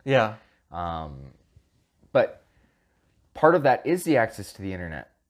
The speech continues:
Speaker 2: I could order books online, right? Or I could search anything I wanted and stuff like that. And more and more people are going to universities and acquiring knowledge. And, um, I don't know, maybe it's too much.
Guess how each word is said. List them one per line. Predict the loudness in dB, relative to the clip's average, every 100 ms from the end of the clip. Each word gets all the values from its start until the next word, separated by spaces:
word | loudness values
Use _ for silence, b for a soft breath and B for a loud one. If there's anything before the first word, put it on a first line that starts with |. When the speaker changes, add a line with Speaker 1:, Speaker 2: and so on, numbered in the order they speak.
| _
Speaker 2:
I | -12
could | -2
order | -2 0
books | -4 -8 -6
online, | -6 -4 -2 0 0 -2 -2 -6 2
right? | 4 4 -2 _
Or | -6 -2 -2
I |
could | -4 -10
search | -14 -10 -2 -2 -2
anything | -8 -8 -10
I | -8
wanted | -8 -6 -8 -6 -2 -2 -2
and | -6 -10
stuff | -8 -8
like | -2
that. | 0 0 -2 -10
And | -10 -10 -14 _ _ _ _ _ _ -6
more | 0 2
and |
more | 0 -2
people | -4 -4
are | -4
going | -2 -2 -2
to |
universities | -4 -4 -4 -4 -6 -4 -2 -2 -6
and | -10 -12
acquiring | -8 -4 -4 -4
knowledge. | -4 -2 -2 -4 -8 -18 _ _ _ _ _ _ _ _
And, | -2 0 0 -2 -4 -8 -14 -8
um, | -4 -4 -6 -8 -10 -14 _ _ _ _ _ _ _ _ _ -8
I |
don't | -4
know, | -2 -2
maybe | -4 -4 -2 -2
it's | -4 -10
too | -16 -12
much. | -10 -12 -14 _ -20 -20